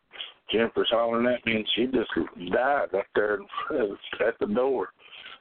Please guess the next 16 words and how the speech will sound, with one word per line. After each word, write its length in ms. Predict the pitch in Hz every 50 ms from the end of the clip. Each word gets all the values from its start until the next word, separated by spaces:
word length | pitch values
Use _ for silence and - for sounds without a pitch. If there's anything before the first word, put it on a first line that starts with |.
| _ - -
Um, 340 | - 101 101 98 98 98 - _ _ _ - - - - - _ _ - _ _ _ - - - - - - _ -
it 80 | 104 110
just 160 | 120 123 123 - - - 120
goes 320 | 113 117 117 123 120 113
to 80 | - - - -
show, 240 | - 110 107 98 90
man, 300 | 87 - 185 95 98 101
you 160 | 95 92 90
never, 720 | 95 101 - - 110 110 - 214 - 220 - 220 104 104 - _ - _ _ _ _ _ _ -
never 680 | - 98 101 104 107 104 104 98 95 98 95 92 - - - _ - -
know 560 | - 90 92 90 90 87 85 85 85 85 87 - _ _ - - - - - - -
what 260 | - 101 95 - -
can 180 | - - 87 82
happen. 480 | - - 87 82 78 - - - - - - - - -
And, 480 | - 80 85 85 82 82 80 78 80
uh, 180 | 80 82 78